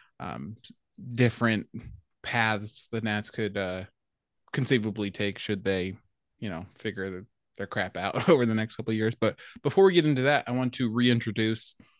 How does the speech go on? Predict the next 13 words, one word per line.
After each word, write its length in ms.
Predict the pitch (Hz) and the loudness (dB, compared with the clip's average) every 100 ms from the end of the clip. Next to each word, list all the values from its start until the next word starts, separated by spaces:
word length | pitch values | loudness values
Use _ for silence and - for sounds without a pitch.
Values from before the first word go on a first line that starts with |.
| _ - | _ -6
a 160 | 110 | -4
segment 440 | 104 123 117 117 110 | 0 2 4 2 2
that 120 | 107 | 0
we 120 | 107 | 2
had 360 | 110 107 107 110 _ _ | 4 4 2 -4 _ _
prior 260 | 139 127 110 | 4 6 4
to 220 | 127 117 | 4 4
our 200 | 104 101 | 4 2
hi-, 440 | 113 104 101 98 - | 0 0 0 -2 -6
hiatus, 580 | - 98 95 110 120 113 | -6 -4 -4 -4 -6 -6
and 180 | 110 | -4
that 140 | 120 123 | -2 2
is 260 | 107 120 | 2 0